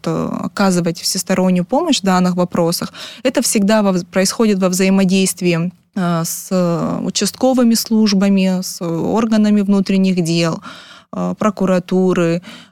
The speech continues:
э, это социальные службы по всем районам Абхазии. Мы вот активно взаимодействуем. Вот в этом году ещё предусмотрена такая форма взаимодействия, как, а, когда они уже выявляют, э, признаки в семье,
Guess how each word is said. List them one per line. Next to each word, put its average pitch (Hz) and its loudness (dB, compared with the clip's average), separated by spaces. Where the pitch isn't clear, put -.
э, 175 -4
это 180 0
социальные 190 2
службы 180 -2
по 196 -2
всем 185 0
районам 175 0
Абхазии. 170 -2
Мы 175 0
вот 175 -4
активно 180 0
взаимодействуем. 175 0
Вот 170 -4
в 180 0
этом 185 0
году 180 2
ещё 175 -2
предусмотрена 180 -2
такая 180 -2
форма 180 -2
взаимодействия, 175 0
как, 175 -2
а, 175 0
когда 185 2
они 208 4
уже 175 2
выявляют, 175 2
э, - -8
признаки 214 0
в - -6
семье, 180 0